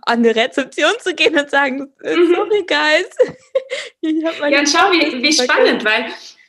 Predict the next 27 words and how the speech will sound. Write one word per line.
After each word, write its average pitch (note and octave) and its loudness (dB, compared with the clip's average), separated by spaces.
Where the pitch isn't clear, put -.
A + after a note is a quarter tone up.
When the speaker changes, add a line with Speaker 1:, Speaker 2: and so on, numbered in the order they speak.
Speaker 2:
jetzt B3 -2
einfach F4 0
mal D#4+ 4
die C#4+ -2
Frage C4 -2
an A3 -4
die A3 -8
Zuhörer, B3 -2
wo A3 -4
wir A3+ 0
jetzt B3 -2
über B3+ -4
dieses C4+ -6
Beispiel A#3 -4
reden, G#3+ -4
was C#4+ -6
kommen E4 -2
da D4 -2
für C#4+ -8
Gedanken A#3+ -8
hoch D3 -10
jetzt? - -18
Was G#3+ -10
kommen A#3 -6
für A#3 -8
Bewertungen G3 -6
hoch? D#3 -12